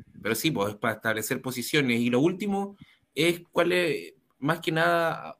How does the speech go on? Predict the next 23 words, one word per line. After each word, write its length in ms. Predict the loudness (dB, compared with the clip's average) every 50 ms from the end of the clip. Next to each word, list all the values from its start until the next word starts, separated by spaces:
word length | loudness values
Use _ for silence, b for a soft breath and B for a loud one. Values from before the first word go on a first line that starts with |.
| _ _
preguntarle, 800 | -8 -6 -4 -4 -4 -4 -2 -2 0 0 0 0 -2 -2 -2 -6 _ _ -20 _ _ _ _ _ _ _ _ _ _
porque 200 | -14 -4 0 2
hay 80 | 2 4
una 160 | 4 2 0
posición 880 | 0 -4 -6 -6 -6 -4 0 4 4 6 6 4 2 0 -4 -6 -10 -8
que 100 | -6 -6
es 60 | -6
como 200 | -4 -2 0 2
más 180 | 4 4 4 2
anarquista, 640 | 2 0 -2 -2 -4 -2 -2 0 -2 -2 -6 -8 -6
por 80 | -6
ejemplo, 640 | -8 -8 -6 -6 -6 -6 -6 -8 -8 -8 -8 -8 -10 _ _ _ _ _ _ _ _ -8
que 100 | -6 -2
plantea 440 | 0 0 0 0 2 2 4 4
de 160 | 4 2 0 0
que 240 | 0 0 0 0
el 120 | -2 -4 -4
sindicalismo 600 | -2 -2 -2 -2 0 0 0 0 0 -2 -2 -4
en 140 | -4 -6 -6
Chile 340 | -6 -4 -2 0 0 2
llegó 580 | 2 0 0 2 2 2 2 2 2 0 -2 -2
pa 440 | 0 2 2 2 0 -2 -6 -8 -6
cagarse 720 | -4 -2 0 0 0 0 -2 -4 -6 -6 -6 -6 -6 -10